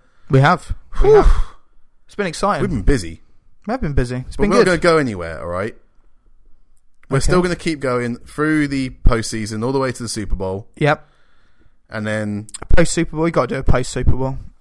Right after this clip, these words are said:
Speaker 2: Yeah, yeah, yeah. We'll probably do some stuff leading up to the draft as well.
Speaker 1: Yeah, for sure.
Speaker 2: We need to have a proper meeting about what we're gonna be <laughs> doing, 'cause I, I'm not gonna do, like, around the N F L and do, like, three times a week through the off season, 'cause that's just torture for them.
Speaker 1: No, I'm gonna do some stuff coming up to the draft.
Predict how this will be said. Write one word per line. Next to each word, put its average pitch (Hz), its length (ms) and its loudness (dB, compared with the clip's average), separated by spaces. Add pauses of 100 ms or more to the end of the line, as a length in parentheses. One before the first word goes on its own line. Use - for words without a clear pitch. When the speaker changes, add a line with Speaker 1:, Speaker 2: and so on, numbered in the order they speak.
(140)
Speaker 2:
Yeah, 175 220 0
yeah, 185 160 -2
yeah. 175 160 0
We'll 139 140 -2
probably 151 340 -6
do 139 100 -8
some 139 160 -10
stuff 135 280 -6
leading 135 220 -6
up 117 100 -10
to 117 80 -16
the 110 100 -12
draft 131 380 -6
as 110 120 -10
well. 135 320 -2
Speaker 1:
Yeah, 151 180 -10
for - 120 -12
sure. 160 240 -4
Speaker 2:
We 156 100 -2
need 151 140 -4
to - 200 -6
have 110 120 -4
a 107 80 -10
proper 107 240 -2
meeting 92 360 -12
about 87 320 -12 (180)
what 131 200 -8
we're 139 140 6
gonna 170 160 8
be 160 80 6
<laughs> 165 240 4
doing, 139 280 0 (280)
'cause 135 160 0
I, 135 180 2
I'm 147 80 -4
not 151 100 0
gonna 127 180 -2
do, 117 240 -2
like, 107 160 -2
around 107 200 -4
the 104 60 -8
N 101 80 -6
F 95 100 -8
L 101 160 -4
and 95 160 -8
do, 98 140 -12
like, 87 200 -10 (160)
three 98 320 -12
times 95 260 -4
a 92 40 -8
week 92 240 -12
through 90 140 -8
the 92 60 -10
off 92 160 -6
season, 85 340 -14
'cause - 160 -14
that's 90 180 -12
just - 240 -16
torture 95 320 -4
for - 180 -12
them. 160 80 -4
Speaker 1:
No, 160 60 -2 (380)
I'm 151 100 -8
gonna 156 120 -8
do 151 120 -8
some 147 160 -12
stuff - 240 -12
coming 131 200 -12
up - 100 -16
to - 100 -20
the 117 60 -14
draft. 113 240 -18